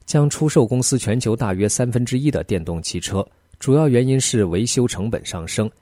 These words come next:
以及电动汽车的租赁需求疲软。目前，Hertz 有七百多辆电动汽车在出售，还将出售大约两万辆电动汽车。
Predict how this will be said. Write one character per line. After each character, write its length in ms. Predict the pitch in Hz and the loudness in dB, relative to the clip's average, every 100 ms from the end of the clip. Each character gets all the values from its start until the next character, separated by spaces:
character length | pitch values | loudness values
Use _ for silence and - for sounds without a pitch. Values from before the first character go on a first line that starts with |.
| _ _ | _ _
以 120 | 110 | -8
及 160 | 98 123 | -4 0
电 180 | 165 135 | 2 4
动 160 | 113 | 2
汽 160 | 98 117 | 2 0
车 160 | 107 107 | 0 0
的 140 | 90 | 0
租 200 | - 127 | 0 0
赁 140 | 131 | 0
需 240 | 85 - 110 | -2 -2 -2
求 180 | - 95 | -2 -4
疲 200 | - 95 | -4 -2
软。 200 | 110 - _ _ _ _ _ _ _ - | -2 -4 _ _ _ _ _ _ _ -2
目 120 | 104 | -2
前， 260 | - 82 - _ _ - | 0 -6 -8 _ _ -2
Hertz 320 | - 143 127 | 2 4 4
有 160 | 104 | 2
七 220 | 98 - 156 | 2 0 0
百 120 | 87 | 0
多 140 | 104 | 0
辆 160 | 104 87 | 0 0
电 160 | 107 | -2
动 160 | 90 82 | -2 -4
汽 160 | - 90 | -4 -4
车 180 | 98 | -4
在 160 | 92 87 | -2 -4
出 240 | - 90 | -6 -6
售， 240 | 95 110 - _ _ _ | -2 -2 -2 _ _ _
还 200 | - 131 | -4 0
将 200 | 151 147 | 4 2
出 160 | - 151 | 4 2
售 200 | 143 110 | 4 2
大 160 | 110 | 2
约 120 | 98 | 2
两 220 | 110 76 80 | 2 0 -2
万 160 | 127 | 0
辆 160 | 104 82 | 0 -2
电 180 | 95 80 | -4 -6
动 160 | 78 | -6
汽 200 | - 85 | -6 -6
车。 280 | 78 92 | -4 -4